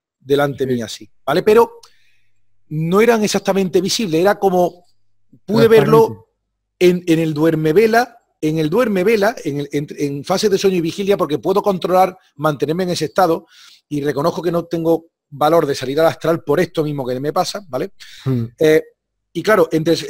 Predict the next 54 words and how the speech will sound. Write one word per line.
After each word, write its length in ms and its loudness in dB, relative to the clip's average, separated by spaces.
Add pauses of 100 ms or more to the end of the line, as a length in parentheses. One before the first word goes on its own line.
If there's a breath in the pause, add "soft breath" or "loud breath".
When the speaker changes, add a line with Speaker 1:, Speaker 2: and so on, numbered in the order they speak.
(100)
Speaker 1:
entre 300 -6
el 60 -2
sueño 200 0
y 20 2
la 60 2
vigilia, 340 0
además, 200 2
y 20 4
aprovechando 400 -2
la 100 2
penumbra 580 -4 (440)
o 120 2
la 80 4
incidencia 480 2
de 80 2
la 100 2
luz, 240 -2 (180)
pude 240 2
verlo 500 0 (380)
como 200 -2
unos 160 0
tentáculos 680 2
así 200 -6
por 160 -2
delante, 320 -4
que 80 -8
es 40 -4
verdad 200 -4
que 100 -8
coincide 300 -8
sospechosamente 720 -8
con 100 -4
lo 80 -2
de 100 -6
Oz 140 -8
Thomas 300 -6
que 140 -16
tú 100 -16
me 60 -14
estás 180 -20
contando. 240 -20
Speaker 2:
Sí, 240 -2 (220)
sí, 180 -2
sí, 120 0
es 120 0
que 100 -6
son 180 -2
así. 220 -2
Yo 200 2
cuando 480 2
veo 180 2
a 40 0
la 120 -4
gente, 460 -6